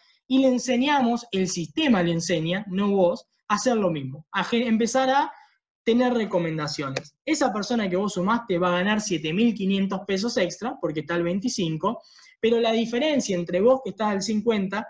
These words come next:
y él que está al veinticinco, Herbalife te lo va a pagar a vos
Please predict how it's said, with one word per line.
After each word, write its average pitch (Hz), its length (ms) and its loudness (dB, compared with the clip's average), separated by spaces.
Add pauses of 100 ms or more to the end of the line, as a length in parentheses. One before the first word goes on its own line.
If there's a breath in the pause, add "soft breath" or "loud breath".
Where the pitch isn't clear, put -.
(240 loud breath)
y 208 160 2
él 247 120 2
que 185 80 -8
está 165 180 -6
al 185 80 0
veinticinco, 233 760 0
Herbalife 226 460 0
te 226 80 -2
lo 185 120 2
va 190 100 2
a 190 60 -6
pagar 190 260 -2
a 185 60 0
vos 196 420 0